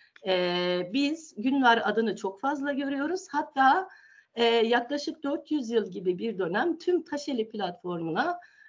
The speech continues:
e, Gülnar adını verildiğini de tarihi kaynaklardan takip edebiliyoruz. Evet, hikaye buradan başlıyor. E, şöyle de bir ilginç yönü var.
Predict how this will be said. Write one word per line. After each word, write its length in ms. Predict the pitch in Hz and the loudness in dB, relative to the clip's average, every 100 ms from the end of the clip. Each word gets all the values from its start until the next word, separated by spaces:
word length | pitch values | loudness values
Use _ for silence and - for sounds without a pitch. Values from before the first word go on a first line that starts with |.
| - | -4
e, 200 | 202 190 | 0 0
Gülnar 500 | 208 294 269 202 - | 0 4 8 6 6
adını 540 | 208 196 202 190 156 165 | -2 0 0 2 0 0
verildiğini 640 | 220 226 214 226 226 220 | 0 2 0 0 2 0
de 120 | 269 311 | -2 0
tarihi 360 | 254 247 254 | 2 2 0
kaynaklardan 840 | 254 214 220 185 202 180 175 330 339 | -2 -2 0 -2 -2 -4 -2 -6 -2
takip 400 | 254 233 262 254 | 0 0 -2 -4
edebiliyoruz. 680 | 214 185 170 131 131 131 - | 0 0 -2 -8 -10 -14 -2
Evet, 320 | 381 392 - | 0 0 -4
hikaye 480 | - - 294 320 285 | -10 2 2 4 0
buradan 400 | 302 320 370 247 | -2 0 2 2
başlıyor. 580 | 180 190 - 185 190 320 - - - - - _ - | 0 -2 -2 -2 -2 -4 -10 -18 -20 -20 -20 _ 2
E, 380 | 240 240 240 233 | 8 8 8 2
şöyle 460 | - 381 440 349 | 2 6 6 6
de 180 | 339 262 | 2 2
bir 120 | 311 | 0
ilginç 560 | 311 277 269 285 285 269 | -2 -2 -2 -4 -4 -2
yönü 300 | 269 302 277 | 0 0 2
var. 240 | 254 392 | 2 2